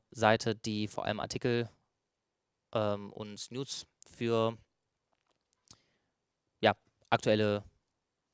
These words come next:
aktuell entwickelte Spiele, äh, für Linux ausgeben. Reddit ist eine gute Adresse mit, äh, reddit dot com slash r slash linux unterstrich gaming.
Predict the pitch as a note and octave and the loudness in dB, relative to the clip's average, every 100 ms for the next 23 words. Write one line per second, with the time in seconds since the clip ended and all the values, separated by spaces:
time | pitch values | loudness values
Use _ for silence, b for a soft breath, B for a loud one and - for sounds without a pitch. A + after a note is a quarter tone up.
0 | _ - G2+ G#2 G#2 A2 G#2 G2+ - C3+ | _ -4 0 0 -2 -6 -6 -6 -2 0
1 | C3+ - - A#2 A2+ A2+ A#2 A2+ A2+ - | -2 -6 -6 -4 -2 0 0 0 -2 -6
2 | - - _ _ _ _ _ _ _ _ | -10 -14 _ _ _ _ _ _ _ _
3 | _ - A2 - G#2+ G#2+ - _ b b | _ -6 -4 0 -2 -2 -18 _ b b
4 | b b b b b b _ B2 D#3 D3+ | b b b b b b _ 2 2 2
5 | D3 B2+ C3 A#2+ A#2+ A#2+ B2 A2+ A2 - | -4 -4 2 2 4 0 0 -2 -4 -2
6 | - - A2+ G#2 G2+ G2+ G2+ G2+ b b | -4 -2 0 2 4 2 0 -4 b b
7 | b _ _ _ A2+ A2+ A2 - - - | b _ _ _ 0 0 -2 -6 -8 -8
8 | - - G#2 G#2+ - G2+ G#2 - - G#2 | -8 -4 -4 -4 -2 0 0 -2 0 0
9 | G#2 - G2+ G2+ - - - A2+ B2 - | 0 -4 0 0 -2 -8 -4 -2 -2 -6
10 | A#2+ A2+ G#2+ G#2 - A2+ D3 D3 C#3+ | -8 -6 -4 -6 0 2 2 -2 -6